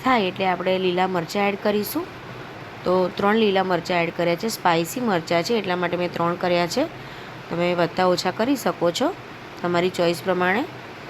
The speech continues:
સ્પાઇસી ખાવ હોય તો આનાથી વધારે પણ એડ કરી શકો છો. સાથે એક ગ્લાસ પાણી એડ કરીશું, થોડું મીઠું અને ખાર પાણીના ભાગનું એડ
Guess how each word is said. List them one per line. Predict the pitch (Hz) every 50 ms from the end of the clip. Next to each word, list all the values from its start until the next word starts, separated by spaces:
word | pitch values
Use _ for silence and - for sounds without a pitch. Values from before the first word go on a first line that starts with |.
| - - - - - - -
સ્પાઇસી | - 185 170 165 165 - 214 202 -
ખાવ | 240 254 262 247 220
હોય | 190 170 -
તો | - 180
આનાથી | 180 175 170 180 190 175
વધારે | 170 156 170 170 175 180 185
પણ | 214 208 202 175 165
એડ | 160 -
કરી | 170 160 160 156 -
શકો | 170 160 - - 170 170 -
છો. | 254 330 359 - - - - - - - - - - - -
સાથે | 185 180 - - 220 220 - - 208
એક | 220 214 -
ગ્લાસ | 208 202 190 190 - - 190
પાણી | 185 170 180 190 196 196 190
એડ | 185 185 -
કરીશું, | 202 196 202 208 202 - 311 370 427 - - - - - - - - - - - - - - - - - - - - -
થોડું | - 226 214 208 214 208 208
મીઠું | 208 202 - - 339 330 269
અને | 196 190 190 175 151
ખાર | 190 190 190 202 202
પાણીના | - 208 196 202 202 196 196 180
ભાગનું | 196 190 175 180 196 202 202 190
એડ | 190 190